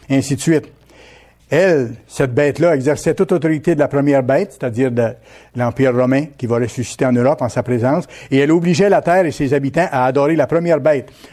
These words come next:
dont la blessure mortelle avait été guérie, c'est-à-dire que l'Empire romain avait ressuscité pour une dernière fois. Elle opérait de grands prodiges jusqu'à faire descendre du feu du ciel sur la terre à la vue des hommes. Et quand ça va se passer, par un grand faux prophète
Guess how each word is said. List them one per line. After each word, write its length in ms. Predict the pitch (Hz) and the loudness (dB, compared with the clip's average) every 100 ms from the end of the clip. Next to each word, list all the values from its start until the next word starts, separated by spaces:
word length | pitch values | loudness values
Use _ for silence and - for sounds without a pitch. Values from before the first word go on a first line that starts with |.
| - | -2
dont 120 | 135 | 2
la 140 | 139 | 2
blessure 340 | 131 135 - 160 | 2 -2 0 0
mortelle 380 | 139 127 151 143 | 0 0 0 0
avait 160 | 131 | 0
été 200 | 131 143 | -2 -4
guérie, 400 | 135 143 143 135 - - _ | -2 0 0 -2 -8 -20 _
c'est-à-dire 360 | 120 113 139 | -4 -2 -2
que 80 | - | 0
l'Empire 380 | 127 127 139 127 | -2 -2 -2 0
romain 220 | 123 139 | 0 0
avait 200 | 127 123 | 0 0
ressuscité 560 | 123 - 123 - - 143 | -2 -6 -10 -6 -4 -2
pour 100 | 123 | 0
une 100 | 120 | 0
dernière 320 | 127 127 123 | 2 2 0
fois. 260 | - 127 - - - - | -2 -4 -4 -16 -20 -4
Elle 160 | 131 | 0
opérait 340 | 156 170 175 196 | 0 2 2 2
de 80 | 156 | 0
grands 240 | 156 190 | 0 0
prodiges 400 | 175 160 180 151 | 0 0 0 0
jusqu'à 300 | 127 147 156 | -2 0 -2
faire 200 | 180 165 | 0 0
descendre 600 | 165 202 226 214 214 156 | 0 0 2 2 2 0
du 160 | 135 135 | -2 -2
feu 180 | 196 | -2
du 140 | 185 160 | -2 -4
ciel 320 | - 185 185 - - | 0 0 0 -4 -16
sur 180 | - 180 | -2 2
la 160 | 180 160 | 2 2
terre 280 | 170 180 | 2 4
à 60 | 156 | 4
la 140 | 147 | 2
vue 180 | 135 185 | 0 0
des 220 | 196 190 | 0 2
hommes. 380 | 185 185 131 110 - _ _ _ _ _ _ _ _ _ _ _ _ - | 2 0 -2 -8 -14 _ _ _ _ _ _ _ _ _ _ _ _ -4
Et 360 | 147 147 147 - | 0 0 -4 -4
quand 200 | 175 165 | -2 0
ça 200 | - 254 | 0 0
va 140 | 185 | 0
se 80 | - | -2
passer, 480 | 165 143 120 131 - _ _ _ _ | 0 0 -2 -6 -6 _ _ _ _
par 180 | - 151 | -2 0
un 160 | 147 139 | 2 0
grand 240 | 156 190 | 0 0
faux 200 | - 202 | 0 -2
prophète 560 | 196 185 - 180 - | 0 0 0 -2 -4